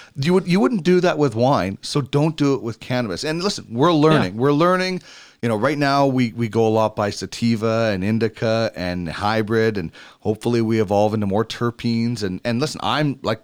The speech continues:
Speaker 1: I'm like a lot of people. I'm just learning about cannabis. I had no
Speaker 2: Yeah.
Speaker 1: idea. So we all are gonna learn. Um, and, and, and I just think that, um, I think education is the biggest thing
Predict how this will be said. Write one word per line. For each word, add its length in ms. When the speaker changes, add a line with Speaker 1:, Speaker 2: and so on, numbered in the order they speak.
Speaker 1:
I'm 200
like 160
a 40
lot 160
of 80
people. 220
I'm 140
just 160
learning 460
about 180
cannabis. 500
I 140
had 160
no 140
Speaker 2:
Yeah. 60
Speaker 1:
idea. 400
So 140
we 180
all 280
are 60
gonna 200
learn. 460
Um, 400
and, 240
and, 320
and 320
I 120
just 280
think 260
that, 340
um, 380
I 60
think 200
education 680
is 140
the 100
biggest 560
thing 460